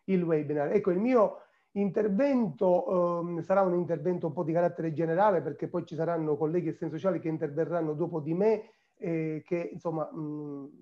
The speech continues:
ci offriranno dei contributi più specifici. Quindi il mio intervento prende spunto sia dall'esperienza professionale, io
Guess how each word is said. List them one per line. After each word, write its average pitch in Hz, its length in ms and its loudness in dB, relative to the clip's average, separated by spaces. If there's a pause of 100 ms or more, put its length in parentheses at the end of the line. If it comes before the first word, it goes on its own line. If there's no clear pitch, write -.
(520)
ci - 140 -2
offriranno 180 500 0
dei 170 180 0
contributi 165 540 -2
più 190 180 0
specifici. 156 1120 -6 (260)
Quindi 262 240 0
il 175 60 0
mio 190 100 2
intervento 185 440 2
prende 180 280 0
spunto 170 360 -4
sia 269 200 -2
dall'esperienza 185 800 2
professionale, 165 680 -4
io 165 340 -2